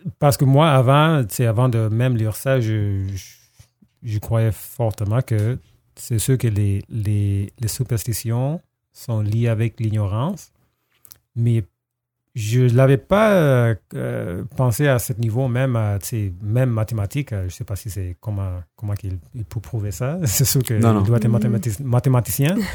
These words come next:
Speaker 3: <laughs>
Speaker 1: mais c'est quand même quelque chose qui, qui est vrai, euh, parce qu'on parlait de, de l'ignorance tantôt au début, et l'ignorance, c'est, c'est juste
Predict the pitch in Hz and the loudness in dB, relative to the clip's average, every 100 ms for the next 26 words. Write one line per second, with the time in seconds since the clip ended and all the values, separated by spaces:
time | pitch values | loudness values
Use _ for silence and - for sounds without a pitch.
0 | - - - - _ 127 135 - 131 151 | -8 -6 -6 -10 _ 2 4 4 4 6
1 | 160 170 151 139 131 151 147 127 117 110 | 6 6 4 2 2 2 0 0 0 0
2 | - 113 95 101 117 156 214 _ _ _ | 0 0 2 0 0 0 -4 _ _ _
3 | _ 113 104 101 131 123 127 113 110 123 | _ -2 -2 0 0 0 -2 -2 0 0
4 | 117 113 101 107 107 110 110 110 123 - | 0 0 0 -2 0 0 0 0 -2 -2
5 | 110 101 120 135 107 104 110 180 196 _ | -4 -2 -2 0 -2 -2 -2 -4 -6 _
6 | _ _ _ _ _ - 113 110 107 110 | _ _ _ _ _ -4 0 2 0 -2
7 | _ _ _ 131 123 120 139 156 - 123 | _ _ _ 2 4 4 4 2 0 0
8 | 107 110 - 127 117 139 147 - | 0 -2 -4 -2 2 2 0 -4